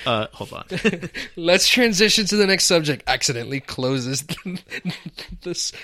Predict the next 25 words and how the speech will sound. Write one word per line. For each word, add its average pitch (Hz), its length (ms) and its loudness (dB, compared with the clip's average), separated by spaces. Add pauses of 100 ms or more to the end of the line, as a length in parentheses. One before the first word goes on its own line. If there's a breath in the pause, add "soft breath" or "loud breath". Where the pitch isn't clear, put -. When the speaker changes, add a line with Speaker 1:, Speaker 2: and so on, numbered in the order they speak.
Speaker 2:
<laughs> - 180 -20
the - 840 -4
lineup 131 520 0
of 131 160 0
information 127 720 -2
that 127 140 -4
I 127 100 -2
have. 127 320 -6 (380 loud breath)
Speaker 1:
Okay, 113 220 -8
Arian 147 220 -4
Speaker 2:
All 151 60 0
right, 139 80 4
Speaker 1:
Foster's 110 200 -2
Speaker 2:
man. 110 100 -4
Speaker 1:
retiring. 104 360 -8 (1300 soft breath)
Speaker 2:
No, 131 120 -8
he's 101 120 -8
not. 104 220 -10
Speaker 1:
Yes, - 140 -18
he - 120 -8
is. 127 260 -8 (760)
Speaker 2:
Is 127 100 -12
he 117 60 -10
really? 113 280 -6
Speaker 1:
Yeah, 123 220 -8